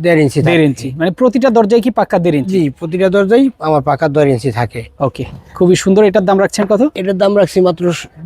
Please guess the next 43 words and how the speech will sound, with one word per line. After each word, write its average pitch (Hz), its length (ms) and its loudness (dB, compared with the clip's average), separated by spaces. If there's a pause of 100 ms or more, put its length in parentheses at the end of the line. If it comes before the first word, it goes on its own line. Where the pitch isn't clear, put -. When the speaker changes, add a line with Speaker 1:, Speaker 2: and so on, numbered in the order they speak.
(120)
Speaker 1:
ষোলো 175 280 2
হাজার 131 280 -2
টাকা। - 220 -10 (100)
Speaker 2:
Only 247 320 4
ষোলো 254 380 2
হাজার 196 300 0
টাকা 147 220 -4
পাবেন 135 240 0
Speaker 1:
জি, 131 60 -2
Speaker 2:
এটা? 131 140 -4
Speaker 1:
এটা 175 180 -6
হলো 190 100 0
বাণিজ্য 175 320 0
সহ 190 220 2
ষোলো 143 260 -2
হাজার 113 200 -4
টাকা। - 120 -8
Speaker 2:
বার্নিশ 185 380 0
সহকারে। 143 380 -2 (260)
Speaker 1:
জি। 139 100 -6
Speaker 2:
আচ্ছা, 139 280 -4 (180)
এরপরে? 202 320 2 (240)
Speaker 1:
তারপরে 202 480 0
এই 208 260 2
আরেকটা 196 380 0
আছে, 269 360 0 (440)
এটা 190 200 0
কিন্তু 226 260 2
থ্রি 196 300 0
ডি 170 140 0
ডিজাইন। 127 320 2 (260)
Speaker 2:
থ্রি 247 200 0
ডি 214 100 4
ডিজাইনের 147 360 2
মধ্যে। 127 200 -2
Speaker 1:
থ্রি 175 140 -2
ডি 196 120 -2
ডিজাইন 214 360 2
হইলে 247 360 4 (400)
মাত্র 175 340 -2
এক 196 200 -2
হাজার 185 180 0
টাকা 185 280 2